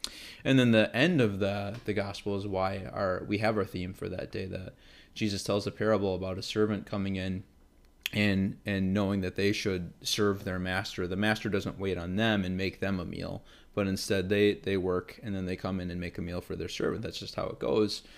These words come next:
because that's the duty of the servant. So the, the point being, forgiving people is really hard. There are lots of reasons we come up with to not forgive someone, but God's expectation is that we will do that.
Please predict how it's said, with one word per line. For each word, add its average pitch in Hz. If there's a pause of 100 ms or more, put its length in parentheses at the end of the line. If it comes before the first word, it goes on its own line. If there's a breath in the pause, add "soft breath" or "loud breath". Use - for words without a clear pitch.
(140 soft breath)
because 104
that's 98
the 92
duty 90
of 87
the -
servant. 87
So 107
the, 98 (180)
the 117
point 117
being, 101 (600 soft breath)
forgiving 139
people 90
is 104
really 110
hard. 90
There 95
are 87
lots 101
of 107
reasons 107
we 107
come 101
up 95
with 92
to -
not 90
forgive 90
someone, - (160)
but 87
God's 98
expectation 101
is 98
that 98 (200)
we 123
will 170
do 185
that. 92